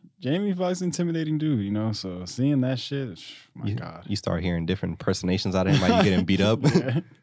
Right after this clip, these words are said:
Speaker 1: He starts singing <laughs> at the
Speaker 2: Yeah,
Speaker 1: same
Speaker 2: like
Speaker 1: time while punching you.
Speaker 2: Bro, that's, I don't know. And I don't know what his purpose was. And then I found out afterward that he was, like, a SoundCloud rapper.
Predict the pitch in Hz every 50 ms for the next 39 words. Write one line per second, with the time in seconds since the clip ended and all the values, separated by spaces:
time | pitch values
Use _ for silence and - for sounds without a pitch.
0 | _ _ _ - - - - - _ _ 147 135 - 117 107 98 - - 123 123
1 | 127 143 156 - 226 226 - 151 - 113 117 117 113 - - - - 95 98 -
2 | 143 117 123 135 131 - 147 147 151 143 151 151 156 170 180 180 - _ _ _
3 | - 226 - - - - - - - - _ _ - - - 76 - - - -
4 | - _ _ _ - - 98 98 - - - - 85 85 73 78 156 - - -
5 | - 143 143 - - - _ _ - - _ _ _ _ _ _ _ _ - 107
6 | 107 110 135 147 151 143 135 120 - - - 123 131 - 110 113 101 95 101 107
7 | 120 123 - 135 123 113 101 - 101 110 117 - 117 104 95 90 98 101 101 104
8 | 90 87 - - 92 92 95 98 104 101 101 104 104 104 104 - 107 110